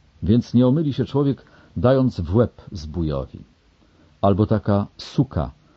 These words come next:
z samotnym szoferem, co już czeka na ulicy. Odstawić by ją jak najdalej, albo przebić gumy. I wreszcie,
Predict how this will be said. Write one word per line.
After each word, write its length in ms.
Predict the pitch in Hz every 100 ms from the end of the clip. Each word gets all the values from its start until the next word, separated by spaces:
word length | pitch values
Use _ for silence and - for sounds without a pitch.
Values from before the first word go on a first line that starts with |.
| _
z 120 | -
samotnym 640 | - - 85 82 - 87 82
szoferem, 520 | - 85 80 78 80
co 140 | -
już 300 | 92 107 -
czeka 280 | - 90 87
na 100 | 80
ulicy. 480 | 76 69 62 - - _ _ _ _ _ _ _ -
Odstawić 680 | 165 - - 214 139 82 73
by 140 | 73
ją 180 | 73 71
jak 240 | 76 78
najdalej, 680 | 71 69 67 64 - 62 - - _ - _ -
albo 300 | 80 78 87
przebić 500 | - - 87 92 101
gumy. 420 | 143 147 76 64 - _ _ _ _ _ _ _ _ _ _ _
I 80 | 85
wreszcie, 480 | 73 95 - 101